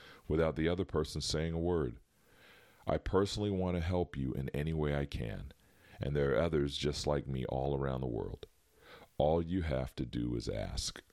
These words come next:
The ball is in your court. I mean, that's the bottom line. The ball is in your court.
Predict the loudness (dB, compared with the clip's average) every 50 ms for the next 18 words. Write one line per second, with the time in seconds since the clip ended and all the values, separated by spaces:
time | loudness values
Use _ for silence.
0 | _ _ _ _ _ -14 -4 -4 -2 2 6 6 8 8 8 6 4 2 2 0
1 | -2 -2 -2 -2 -2 -2 0 0 0 0 -4 -6 _ _ _ _ _ _ _ _
2 | _ -6 -4 -4 -2 -2 -2 -2 -4 -4 -4 -4 -2 0 0 0 0 0 -2 -2
3 | -2 -2 -4 -4 -4 -6 -4 -2 0 0 0 0 0 0 -2 -2 -2 -4 -4 -4
4 | -6 -6 -4 -4 -4 -4 -6 -10